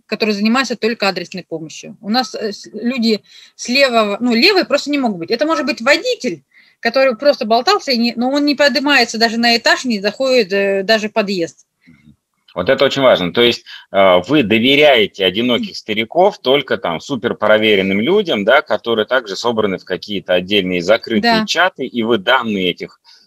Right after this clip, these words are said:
Speaker 2: э, ну, скажем, несчастных, чаще всего несчастных, да, стариков вы не выдаете ни в какое
Speaker 1: Мы не
Speaker 2: пространство.
Speaker 1: выдаем. И, как правило, стажеры не имеют д-, доступа даже к этим чатам. То есть это только люди, которые на деле прошли проверку, не просто формально там по документам и собеседованию.
Speaker 2: Мгм,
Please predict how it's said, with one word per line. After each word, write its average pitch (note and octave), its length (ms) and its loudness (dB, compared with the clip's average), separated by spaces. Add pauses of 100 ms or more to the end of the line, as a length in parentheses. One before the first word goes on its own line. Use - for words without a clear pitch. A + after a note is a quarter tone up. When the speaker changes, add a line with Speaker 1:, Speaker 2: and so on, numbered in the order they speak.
(140)
Speaker 2:
э, E2+ 260 0
ну, A2 240 -4
скажем, E2 340 0
несчастных, A2 560 -2
чаще G2+ 340 -2
всего E2+ 240 -8
несчастных, E2 600 -4
да, A2 220 4
стариков F#2+ 580 -6
вы A#2+ 400 0
не G2+ 240 -2
выдаете F#2 640 -2
ни D2+ 80 -14
в - 80 -20
какое - 300 -2
Speaker 1:
Мы C4 160 2
не D#4 120 -4
Speaker 2:
пространство. - 0 -
Speaker 1:
выдаем. C#4+ 460 2
И, C#4 260 0
как C#4 140 -2
правило, D4 280 4
стажеры D#4+ 460 2
не C4+ 180 -2
имеют C4 260 -2
д-, G#3 180 0
доступа A3+ 440 -4
даже G3+ 220 -2
к A3 80 -10
этим G#3 220 -10
чатам. E3 440 -6
То G3+ 80 -8
есть F#3+ 140 -10
это B3 320 0
только B3+ 260 -4
люди, D#4 220 0
которые A3+ 380 -2
на A3 140 2
деле C4+ 240 0
прошли A3 380 -6
проверку, G#3 460 -4
не F3+ 100 -10
просто G3+ 360 -6
формально G3+ 480 0
там - 120 -14
по F#3 100 -8
документам F3+ 600 -12
и E3+ 80 -10
собеседованию. E3+ 640 -16
Speaker 2:
Мгм, F2 380 -10